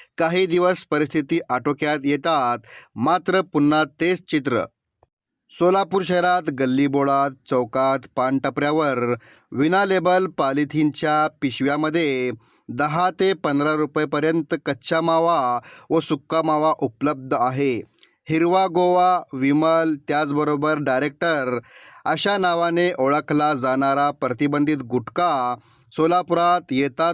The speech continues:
कुठून? एवढ्या मोठ्या प्रमाणावर साठा शहरात पोहोचतात तरी कशा प्रकारे? आणि सर्वात महत्त्वाचा प्रश्न असा आहे की, ही सगळी माहिती असूनही प्रशासन कारवाई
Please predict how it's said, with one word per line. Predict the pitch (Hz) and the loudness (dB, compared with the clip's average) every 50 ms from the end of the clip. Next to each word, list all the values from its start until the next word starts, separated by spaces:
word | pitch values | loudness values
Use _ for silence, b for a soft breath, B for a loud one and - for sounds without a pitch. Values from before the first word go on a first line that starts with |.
| 147 - - | -2 -4 -4
कुठून? | 165 156 143 170 170 156 143 120 110 104 107 b b b b b b b | -4 -2 2 2 2 2 2 2 0 -4 -6 b b b b b b b
एवढ्या | 147 151 156 156 175 190 190 | 0 0 2 2 2 2 2
मोठ्या | 180 180 175 - - 175 180 180 | 2 0 -2 -2 -2 0 0 0
प्रमाणावर | 175 - 165 143 139 139 147 147 151 151 151 147 151 156 156 156 151 143 | 0 -2 -2 0 2 2 2 2 2 0 0 0 0 0 0 0 -2 -4
साठा | 139 - 151 131 127 117 107 147 143 147 151 | -6 -4 -2 -2 -2 -2 -4 -2 -2 -2 -2
शहरात | 143 - 143 131 127 135 139 143 139 - 151 139 - | -2 -2 0 0 0 2 0 0 -2 -4 -8 -6 -2
पोहोचतात | 143 139 139 131 - - 156 156 160 143 - 165 | -2 0 0 -2 -4 -2 -2 -2 -2 -2 -2 -2
तरी | 160 160 165 | -2 -2 -2
कशा | - 156 147 - 170 | -2 -2 -4 -2 -2
प्रकारे? | 170 143 - 165 151 185 180 185 202 180 156 143 135 135 135 - B B B B B B B B | -2 -2 -4 -4 -2 -2 -2 0 0 0 -2 -2 -2 -4 -6 -10 B B B B B B B B
आणि | 143 156 170 185 190 | -2 0 0 0 0
सर्वात | 180 - 165 143 143 147 156 165 170 170 - 165 | -2 -2 -2 -2 0 0 0 0 0 0 0 0
महत्त्वाचा | 156 156 156 156 143 156 156 156 - 170 165 | 0 2 0 0 0 -2 -2 -2 0 -2 -2
प्रश्न | 160 - - 139 147 151 143 - 160 156 - - | -2 -2 -2 -2 -2 -2 -2 -2 -2 -2 -2 -2
असा | 127 127 - 160 156 123 143 | -4 -4 -2 -2 -2 0 -2
आहे | 147 151 165 165 | -2 -2 -4 -4
की, | 143 185 185 180 160 143 131 131 127 117 b b b _ _ _ _ _ _ _ - - | -2 0 0 2 2 2 0 -2 -4 -6 b b b _ _ _ _ _ _ _ -4 -2
ही | 180 202 202 | -2 -2 0
सगळी | 165 180 175 165 175 180 190 196 190 | 0 -2 0 0 0 0 0 0 0
माहिती | 180 165 147 139 139 139 131 - - 170 175 175 - | 0 0 -2 -2 -2 -4 -4 -2 -2 -2 -2 -2 -2
असूनही | 131 127 - - 160 165 160 151 165 170 175 | -6 -6 -4 -2 0 0 0 0 0 0 0
प्रशासन | 151 - 147 131 123 - 147 139 - 165 156 156 147 | -2 -2 -2 -4 -2 -2 -2 -2 -2 0 0 0 0
कारवाई | - 139 127 123 127 131 135 139 143 | 0 -2 0 0 0 0 0 -2 -2